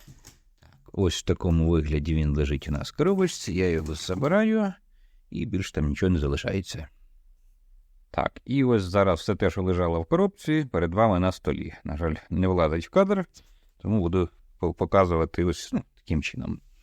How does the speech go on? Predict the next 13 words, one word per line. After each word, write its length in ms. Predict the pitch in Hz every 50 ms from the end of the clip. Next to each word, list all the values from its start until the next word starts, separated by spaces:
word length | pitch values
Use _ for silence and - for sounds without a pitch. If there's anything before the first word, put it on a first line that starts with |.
| _ _ _ _ _ _ _ -
От, 160 | - 76 73
тобто 200 | - - - -
комплектація 640 | - 127 113 110 127 117 - - 110 90 - - 98
повністю 500 | - - 107 95 90 85 - - 104 95
готова 300 | 104 101 - 113 113 120
до 120 | 135 170
роботи, 360 | 202 220 226 240 226 - -
вам 200 | 107 113 110 101
єдине, 300 | 90 87 101 113 95 78
що 140 | 78 - 85
бажано 340 | 80 90 90 85 82 78 76
одягнути 500 | 71 69 78 76 78 90 98 90 - 98
окуляри. 760 | - - 98 - - - 80 67 - - - - - -